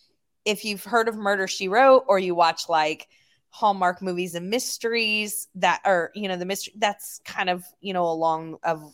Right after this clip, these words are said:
the line of a cozy mystery. A lot of quirky characters, a lot of town involvement, you know, that sort of thing.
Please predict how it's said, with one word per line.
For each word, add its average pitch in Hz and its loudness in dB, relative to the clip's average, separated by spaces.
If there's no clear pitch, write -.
the 170 -2
line 156 -2
of 151 -4
a 143 -8
cozy 143 -8
mystery. 131 -10
A - 2
lot 175 6
of 185 -2
quirky 180 -6
characters, 151 -6
a 151 -4
lot 147 2
of 156 -2
town 156 -4
involvement, 135 -4
you 165 -10
know, 143 -8
that 139 -6
sort - -10
of 208 -10
thing. - -6